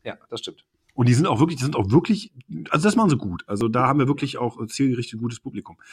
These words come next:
Speaker 2: Ja, äh, was bleibt uns, äh, zum Schluss der Sendung noch zu sagen, außer dass, äh, wir nächste Woche, äh, hoffentlich dann mit besserer technischer Ausrüstung,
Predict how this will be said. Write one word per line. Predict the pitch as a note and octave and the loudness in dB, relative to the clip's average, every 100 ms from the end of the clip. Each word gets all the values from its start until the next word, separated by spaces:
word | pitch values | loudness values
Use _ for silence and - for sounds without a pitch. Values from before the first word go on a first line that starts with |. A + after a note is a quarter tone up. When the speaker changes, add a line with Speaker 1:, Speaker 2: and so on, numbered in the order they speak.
| - - - - | -18 -18 -18 -8
Speaker 2:
Ja, | - F#3+ D3+ C3 | 0 4 4 2
äh, | C3+ | -2
was | C3 | -2
bleibt | C3+ D#3+ D#3+ | -4 -6 -4
uns, | D3+ - | -6 -8
äh, | C#3+ C3+ C3 | -6 -6 -8
zum | B2+ | -12
Schluss | - - | -16 -10
der | |
Sendung | C3+ C3+ | -8 -6
noch | C3 B2+ | -8 -6
zu | C#3 | -6
sagen, | D3+ B2+ | -4 -4
außer | G2+ A2 A#2+ | -6 -6 -2
dass, | A2+ A2 - - | -2 -2 -6 -6
äh, | A2+ A2 | -4 2
wir | A2 | 6
nächste | D#3 D#3+ A#2+ | 4 4 0
Woche, | A2+ | 2
äh, | A2 - A#1+ A#2+ - - | -2 -4 -14 -16 -18 -4
hoffentlich | - D#3 E3+ | -2 0 0
dann | B2+ | 0
mit | B2 - - | -2 -6 -10
besserer | C#3 E3+ C#3 | -8 -6 -8
technischer | - D3+ - - | -6 -8 -8 -12
Ausrüstung, | C#3+ - F#2+ - A#2 | -14 -12 -12 -8 -8